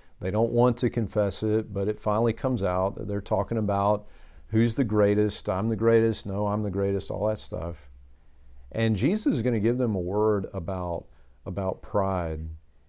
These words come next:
And, and here, I believe, if we tie this in with the salt, Jesus would say to us, pride has this, this greatly corrupting possibility, this greatly corrupting power to it.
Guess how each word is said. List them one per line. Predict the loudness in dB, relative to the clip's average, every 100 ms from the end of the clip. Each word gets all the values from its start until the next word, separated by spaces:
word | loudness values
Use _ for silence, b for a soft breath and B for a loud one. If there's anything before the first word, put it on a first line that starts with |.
| -20
And, | -8 -4 -2 -2 -2 -4 -8 -14 -8
and | -4 -4
here, | -2 0 4 4 4
I | 0
believe, | 2 2 0
if | -2
we | -4
tie | 0 2
this | 2 0
in | 0 0
with | -2
the |
salt, | -6 -2 0 0 -2 -4 -12 b b b b b -18
Jesus | -4 0 0 -2 -6
would | -6 -2
say | 0 0
to | 0 -2 -2
us, | -2 -6 -10 -16 -20
pride | 0 2 2 2 0 -2
has | -4 -2 -2 -2
this, | -4 -4 -6 -10 -12
this | -8 -8 -10 -16 b b b -6
greatly | 0 2 2 2 -2 -2
corrupting | -4 -8 -4 -2 -2 -4 -10 -8 -6 -6
possibility, | -8 -8 -8 -8 -8 -6 -4 -4
this | -6 -10
greatly | -6 -4 -2 -4 -6
corrupting | -8 -10 -4 -4 -4 -8 -10 -10
power | -10 -6 -6 -8
to | -10 -12 -10
it. | -10 -12